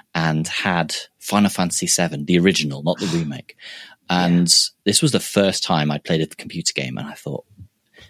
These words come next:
Speaker 1: not the first time I played a computer game, sorry, the first time I played a computer game where I thought the story actually means something here, and the
Speaker 2: Mm-hmm.
Speaker 1: story is what makes this game cool and interesting. Like, combat system aside and all the other
Speaker 2: Mm-hmm.
Speaker 1: systems aside, I just thought, "This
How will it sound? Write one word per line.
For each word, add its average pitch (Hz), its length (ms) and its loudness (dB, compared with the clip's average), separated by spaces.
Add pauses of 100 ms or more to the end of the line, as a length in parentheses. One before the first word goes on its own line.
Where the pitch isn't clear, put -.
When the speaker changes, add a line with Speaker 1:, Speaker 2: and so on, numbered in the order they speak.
(600)
Speaker 1:
not 117 180 4
the - 60 -10
first 80 160 2
time 76 120 0
I 76 40 -4
played 76 180 -2
a - 40 -10
computer - 260 -8
game, - 80 -8
sorry, - 180 0
the - 80 -10
first 143 200 2
time 135 140 0
I 113 60 -2
played 113 160 0
a 92 60 -2
computer 90 280 0
game 82 140 0
where 80 120 0
I 80 40 0
thought - 260 -4
the 85 80 0
story 120 540 4
actually - 300 -2
means 82 360 0
something 113 320 0
here, 151 300 2 (480)
and 98 140 4
the 95 40 4
Speaker 2:
Mm-hmm. - 60 4
Speaker 1:
story 120 340 6
is 98 80 2
what 87 120 2
makes 95 200 2
this - 140 -4
game 80 400 -2 (180)
cool 87 500 0
and 87 140 2
interesting. 120 520 -2
Like, 92 360 -4 (560)
combat 139 400 2
system 95 340 2
aside 71 600 0
and 87 120 2
all 110 240 4
the 101 120 6
other 85 100 4
Speaker 2:
Mm-hmm. 82 100 -2
Speaker 1:
systems 139 320 -4
aside, 78 380 -2
I 110 60 -8
just - 240 -2
thought, 95 300 2
"This 120 320 0